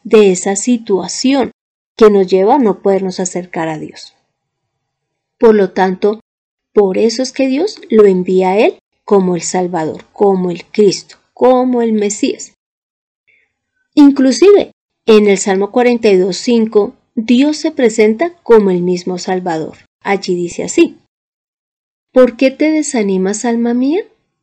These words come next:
¿Por qué te inquietas dentro de mí? Espera en Dios, porque aún debo alabarlo. Él es mi Dios, Él es mi Salvador". Dios en el Antiguo Testamento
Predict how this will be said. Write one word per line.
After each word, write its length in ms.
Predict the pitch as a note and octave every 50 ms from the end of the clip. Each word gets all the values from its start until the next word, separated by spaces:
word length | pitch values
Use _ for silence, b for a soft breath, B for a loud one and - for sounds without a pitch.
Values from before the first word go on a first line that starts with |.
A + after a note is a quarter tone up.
| _ _ _ _ _ _
¿Por 340 | - A3 G#3 G3+ F#3+ G3 _
qué 180 | - A#3 A3+ A3
te 140 | A3+ - C4
inquietas 680 | C#4 C#4+ C4+ C#4 - D4 C#4+ C#4 C#4 - D4 D4 C#4+
dentro 360 | - C4+ B3 A3+ A3+ A3 G3+
de 120 | F#3 F3 F3
mí? 320 | F3 F#3+ C4+ A4+ - _ _ _ _ _ _ _ _ _ _ -
Espera 580 | A#3 A#3+ - - - - B3+ B3 A#3+ B3+ B3+
en 120 | C4 B3 A#3
Dios, 400 | A3 A3 F3+ - - - - _ _ _ _
porque 360 | - G#3+ G#3 G#3 - - G3+ F#3
aún 300 | F3+ F3+ F#3 F#3+ F#3+ G3+
debo 300 | G#3 G#3 G3+ G3+ G3+ G3
alabarlo. 600 | F#3+ G3 F#3+ F#3+ F#3+ F#3+ F3+ E3 - - F3+ _ _ _ _ _ _ _ _ _
Él 280 | - B3 B3 B3 A#3 A#3
es 200 | A#3 A#3 - A#3
mi 160 | A3+ A#3 A3+
Dios, 380 | A#3 B3+ D#4 G4 F#4+ - _ _ _ _ _ _ _ _ _ -
Él 360 | - B3 C4+ C4 A3+ G#3 G#3+
es 260 | A#3 B3 A3 - -
mi 100 | F#3 E3
Salvador". 580 | D#3 - - D#3 D#3 D#3 - E3 - - - _ _ _ _ _ _ _ _ _ _ _ _ _ _ _ _ _ _
Dios 360 | - A#3 A#3+ B3 B3+ B3+ B3+ - -
en 140 | C#4 C#4 D4
el 100 | D4 C#4
Antiguo 420 | C4+ B3 A3 - G3 F#3+ F#3+ -
Testamento 880 | G#3 _ _ - D4+ C#4+ - - A3+ G#3 G3 F#3 F3+ E3+ F3 - F#3+ F#3+